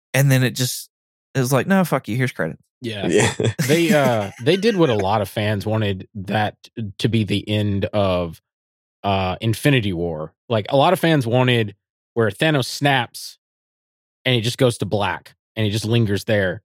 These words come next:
Speaker 2: and then credits.
Speaker 1: Oh.
Speaker 2: And then, like, the, the movie ends that way, and then the next one picks up with the aftermath of it. And they, we didn't get that, but a lot of fans wanted it to be that way. So this feels very much them doing something like that.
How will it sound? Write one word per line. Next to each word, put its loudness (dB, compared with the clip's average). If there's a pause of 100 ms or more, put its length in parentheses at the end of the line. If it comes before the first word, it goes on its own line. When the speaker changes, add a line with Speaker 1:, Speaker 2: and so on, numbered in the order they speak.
Speaker 2:
and 0
then 0
credits. 0
Speaker 1:
Oh. 2
Speaker 2:
And 2
then, 2
like, -2
the, 0
the -2
movie 4
ends 2
that 0
way, 2
and -2
then -2
the -2
next -4
one -2
picks -8
up -4
with -6
the -4
aftermath -8
of -8
it. -8
And -14 (480)
they, 4
we 4
didn't 4
get 2
that, 2
but 4
a 2
lot 4
of -6
fans -2
wanted 0
it -4
to -8
be 0
that 0
way. -2
So -4
this 0
feels 2
very 2
much -2
them -4
doing -2
something -4
like -6
that. -4